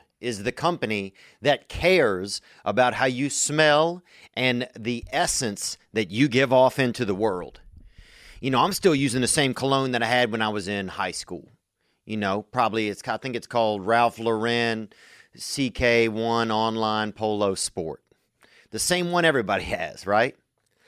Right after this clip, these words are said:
But Hawthorne now has a quiz that can help you find an updated scent that really caters to who you are. The quiz is, uh, it, it's really, it, it's personalized.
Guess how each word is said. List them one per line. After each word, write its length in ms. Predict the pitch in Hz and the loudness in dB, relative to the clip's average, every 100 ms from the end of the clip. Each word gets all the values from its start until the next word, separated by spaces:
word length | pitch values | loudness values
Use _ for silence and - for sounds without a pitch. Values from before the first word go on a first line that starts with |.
| - - - | -20 -20 -20
But 380 | 92 147 180 - _ _ _ _ _ | -2 2 2 0 _ _ _ _ _
Hawthorne 880 | - - 170 202 - 135 92 76 73 _ _ _ _ _ | -6 2 2 2 0 -2 -2 -8 -14 _ _ _ _ _
now 240 | 104 147 165 | -2 0 2
has 180 | 165 127 | 2 0
a 60 | |
quiz 640 | - - 151 202 185 120 | -4 -4 4 6 6 2
that 160 | 92 139 | 0 -4
can 120 | 139 | -4
help 240 | 131 175 190 | -2 -2 -2
you 100 | 160 | -6
find 420 | - 151 156 151 | -2 0 0 -2
an 180 | 131 135 | -4 -4
updated 600 | - 180 - 147 151 139 | 0 0 0 0 2 0
scent 480 | - - 180 160 - | -2 -2 0 0 0
that 160 | 131 123 | -2 2
really 200 | 170 185 | 2 2
caters 460 | - 156 165 170 - | 2 0 2 0 -2
to 120 | 131 | -6
who 200 | - 180 | -2 -2
you 300 | 160 151 127 | 0 2 4
are. 380 | 135 165 - - _ _ _ _ _ _ _ - - - | 4 2 -2 -20 _ _ _ _ _ _ _ -20 -20 -6
The 120 | 131 | -6
quiz 480 | - 185 214 180 123 | 0 6 6 6 0
is, 240 | 139 107 - | -2 -4 -2
uh, 400 | 131 123 110 90 117 - _ | 0 2 0 -4 -12 -16 _
it, 200 | 143 147 | -6 -6
it's 240 | 123 139 - | -6 -6 -2
really, 280 | 214 175 135 | 0 2 0
it, 160 | 131 - | -4 -8
it's 180 | 143 | -10
personalized. 960 | - 185 208 - 135 113 90 71 65 - | -4 -2 -2 -2 0 2 0 -2 -12 -20